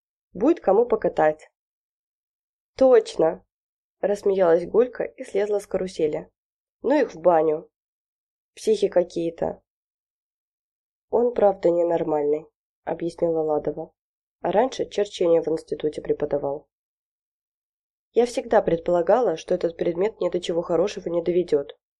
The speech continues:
возликовала Хазова и тут же добавила: «Ненавижу черчение». «И я ненавижу черчение», тут же поддержала ее Гулька, а вместе с ней и Бектимиров. Выяснилось, что черчение ненавидели все,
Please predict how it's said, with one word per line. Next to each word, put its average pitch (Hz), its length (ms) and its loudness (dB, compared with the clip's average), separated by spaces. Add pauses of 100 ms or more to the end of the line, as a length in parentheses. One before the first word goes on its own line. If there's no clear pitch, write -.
(200)
возликовала 165 600 0
Хазова 160 480 -4
и - 160 -14
тут 160 220 -4
же 170 80 -2
добавила: 147 580 -4 (580)
«Ненавижу 202 520 4
черчение». 151 680 -2 (920)
«И - 100 -2
я 190 200 6
ненавижу 175 520 2
черчение», 160 760 -2 (600)
тут 185 160 -4
же 170 100 0
поддержала 160 520 0
ее 156 260 2
Гулька, - 500 -6
а 165 120 -2
вместе 175 300 -4
с - 120 -12
ней 196 160 0
и - 20 -12
Бектимиров. 170 640 -4 (920)
Выяснилось, 175 560 0
что - 180 -8
черчение 214 460 0
ненавидели 180 540 0
все, - 380 -4